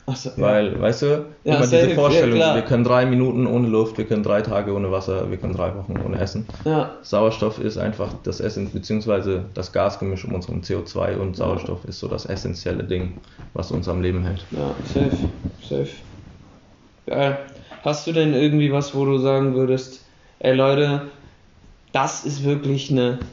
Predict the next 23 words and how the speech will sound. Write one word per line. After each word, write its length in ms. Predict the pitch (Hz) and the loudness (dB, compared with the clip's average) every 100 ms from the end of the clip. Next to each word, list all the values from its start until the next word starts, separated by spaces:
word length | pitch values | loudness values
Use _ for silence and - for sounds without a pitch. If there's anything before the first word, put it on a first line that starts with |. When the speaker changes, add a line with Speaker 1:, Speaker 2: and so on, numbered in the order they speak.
| - - - - | -14 -16 -16 -4
Speaker 1:
eine, 220 | 147 143 | 0 0
ist 140 | - | 0
schwierig 280 | - 160 156 | -2 0 0
zu 80 | 156 | 0
definieren, 400 | 147 147 156 165 | 0 2 4 4
haben 100 | 143 | 2
wir 60 | 139 | 2
gerade 180 | 139 | 2
gesagt, 280 | 135 147 147 | 2 0 0
aber 180 | 135 139 | 0 0
das 240 | 131 143 143 | 2 0 0
ist 140 | 139 | 0
eine 280 | 139 127 - | 0 0 -6
schlechte 760 | - - 156 139 175 - 180 170 | -6 -4 -2 0 -2 -2 -4 -2
Atmung“, 560 | 170 175 175 170 151 | 0 -2 0 0 2
wenn 180 | 135 143 | 2 2
du 80 | 135 | 2
merkst, 560 | 135 135 147 160 - 143 | 2 2 2 0 -2 -4
dass 200 | 143 - | -4 -2
du 320 | 135 131 - - - - | -2 -2 -6 -16 -20 -6
die 400 | 135 143 170 170 | -2 0 2 2
und 300 | 143 160 143 | 4 2 2
die 460 | 151 151 151 147 | 2 2 2 0